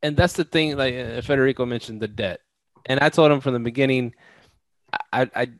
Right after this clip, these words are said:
I wanna stay out of debt as much as we can. Yes, you, you can use it some, you know, we can utilize it sometimes, and we did with our first unit. But I'd like to s-, try to keep our company as, as, as out of debt as possible, 'cause I just think it's gonna, it's,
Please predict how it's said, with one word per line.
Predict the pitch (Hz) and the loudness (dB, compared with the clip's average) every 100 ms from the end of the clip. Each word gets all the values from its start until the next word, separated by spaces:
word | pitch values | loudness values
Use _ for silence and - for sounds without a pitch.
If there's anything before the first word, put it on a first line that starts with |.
| _ | _
I | - 117 | -6 -2
wanna | 127 131 | 0 0
stay | - 120 | 2 2
out | 117 | 2
of | 104 | 0
debt | 104 101 | -2 -2
as | 95 | -2
much | 117 127 | -4 -4
as | |
we | 117 | -6
can. | 110 101 101 98 123 | -6 -6 -6 -6 2
Yes, | 147 139 - | 4 4 -4
you, | 123 117 | -10 -10
you | 117 | -12
can | - 123 | -8 0
use | 131 123 | 0 0
it | 113 | -4
some, | 120 113 | -6 -6
you | 123 | -6
know, | 110 | -4
we | 113 | -4
can | 123 | -4
utilize | 113 117 113 110 104 | -2 2 4 4 0
it | |
sometimes, | - 104 - 104 104 101 - | -6 -8 -6 -6 -6 -10 -8
and | 104 | -4
we | 117 | 2
did | 110 | 2
with | 110 107 | 2 0
our | 104 | -4
first | 101 101 - | -6 -8 -10
unit. | 101 104 - - - - - | -10 -10 -14 -20 -20 -20 2
But | 123 120 107 - _ _ - | 4 6 2 -4 _ _ -4
I'd | 117 | 0
like | 117 113 | 0 -2
to | 120 | -8
s-, | - | -12
try | - 123 113 | 0 2 2
to | |
keep | 110 117 107 | 2 -2 -2
our | |
company | - 107 107 107 | -4 -6 -4 -4
as, | 101 | -6
as, | - 101 - | -10 -12 -6
as | 104 | -4
out | 107 107 | 0 -2
of | 101 | -2
debt | 101 | -4
as | 107 | -4
possible, | - 160 160 101 92 101 | 0 0 0 -8 -12 -8
'cause | - | -2
I | 101 | -2
just | 107 107 | -2 -8
think | - - | -8 -8
it's | - | -10
gonna, | - 90 95 | -10 -10 -10
it's, | - | -14